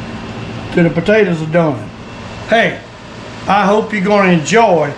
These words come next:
when you try this method of cooking the Old Fisherman catfish stew.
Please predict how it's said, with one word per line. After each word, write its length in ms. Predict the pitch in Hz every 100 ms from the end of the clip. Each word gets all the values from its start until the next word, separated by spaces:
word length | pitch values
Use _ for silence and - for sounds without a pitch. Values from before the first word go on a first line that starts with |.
| - -
when 180 | 160 180
you 160 | 220 180
try 460 | 202 180 143 131
this 280 | 143 190 190
method 400 | 202 185 - 117
of 180 | - 127
cooking 380 | 190 180 - 120
the 100 | 139
Old 240 | 233 339
Fisherman 600 | - 294 302 - 190 180 175 - - - -
catfish 580 | 226 180 - 175 156 -
stew. 300 | 180 156